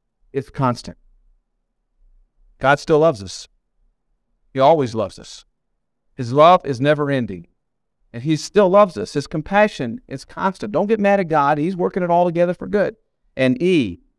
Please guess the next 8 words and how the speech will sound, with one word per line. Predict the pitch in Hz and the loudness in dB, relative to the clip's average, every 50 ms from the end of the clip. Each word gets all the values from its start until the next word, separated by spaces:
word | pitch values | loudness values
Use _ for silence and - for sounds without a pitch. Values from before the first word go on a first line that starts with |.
| _ _ _ _ _ _ _ - | _ _ _ _ _ _ _ -4
God's | 120 151 160 165 170 175 175 156 - - - - | 2 4 6 6 6 6 4 2 0 -14 -12 -12
escape | 127 - - - - - 214 208 165 113 - - - _ _ _ _ _ _ _ _ _ _ _ _ _ _ _ - | -10 -10 -10 -10 -4 -2 -2 0 0 -2 -6 -10 -18 _ _ _ _ _ _ _ _ _ _ _ _ _ _ _ -8
is | 120 117 - | -8 -8 -8
promised. | - - - 123 107 87 82 - - - - - _ _ _ _ _ _ _ _ _ _ _ _ _ _ _ _ - - | -4 0 2 2 0 0 -4 -12 -20 -20 -20 -20 _ _ _ _ _ _ _ _ _ _ _ _ _ _ _ _ -4 2
God's | 147 160 160 160 165 160 - - _ - | 4 4 6 6 4 2 0 -6 _ -10
escape | - 127 - - - - - 214 220 214 151 104 - _ _ _ _ _ _ _ _ _ _ _ _ _ _ _ _ _ _ _ _ _ _ | -10 -10 -10 -12 -18 -10 -4 -2 0 0 0 -4 -8 _ _ _ _ _ _ _ _ _ _ _ _ _ _ _ _ _ _ _ _ _ _
is | - 127 127 | -6 -6 -6
promised. | - - 185 175 156 113 82 - - - - - | -4 -2 -2 -2 -2 -2 -4 -8 -14 -20 -20 -20